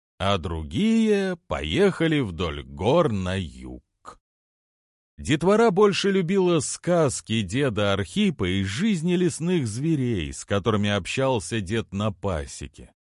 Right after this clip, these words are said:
Дед учил детей разговаривать с ними и рассказывал им о целебных травах. Последний перед поездкой на ярмарку рассказ старого любимца ошеломил всех.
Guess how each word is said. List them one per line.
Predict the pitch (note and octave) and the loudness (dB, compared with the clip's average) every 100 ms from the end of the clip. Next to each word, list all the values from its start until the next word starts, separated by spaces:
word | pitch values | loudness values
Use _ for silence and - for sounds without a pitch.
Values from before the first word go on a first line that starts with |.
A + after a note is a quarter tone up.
| _ - | _ -8
Дед | A#2+ G3+ G3 | 2 2 2
учил | E3 G3 F3+ A#2 | 0 0 0 0
детей | D3 C#3 D#3+ C3+ | -2 -2 0 0
разговаривать | A3+ F2 G2 F#2+ C3+ B2+ G#2+ F#2+ - | 0 -2 -2 0 0 0 0 -2 -4
с | E2+ | -6
ними | E2+ D#2+ B1+ - _ F#2 | -4 -4 -8 -16 _ -2
и | |
рассказывал | A2+ C3 - G#3 E3 E3 E3 | 0 0 2 2 4 2 4
им | E3 D3 - | 2 0 0
о | C3+ | 0
целебных | - C#3 C#3+ C3 C3+ B2 - | 2 2 4 2 0 -2 -2
травах. | - G#2+ E2+ C2 B1 - - _ _ _ _ | -2 0 0 -4 -8 -14 -20 _ _ _ _
Последний | D#2 F2 - A2 F#3 C3+ D3+ C#3+ | -6 -6 -4 2 2 2 -4 -2
перед | C#3+ C#3+ A2 | 0 -2 0
поездкой | C3+ C#3 D#3 - - A#2+ | 0 2 -2 -4 -4 -2
на | A2+ A2+ | 2 2
ярмарку | A2+ G#2+ G2 F#2+ - | 2 2 0 -2 -2
рассказ | F#2 F2 - - G2 F2 - | -2 -2 -6 -2 -2 -2 -6
старого | - F2 D#2+ D2 | -4 -2 -2 -4
любимца | C#2+ C#2+ C2+ C#3 E3+ D3+ - D#3 D#3+ - _ _ | -6 -6 -2 0 2 0 -2 -2 -2 -6 _ _
ошеломил | G2 G#2 - G#2 F#2+ E2 D2 E2+ | 0 0 0 2 2 0 -4 -6
всех. | F#2 - - C#2+ B1+ - - | -8 -12 -12 -10 -12 -12 -18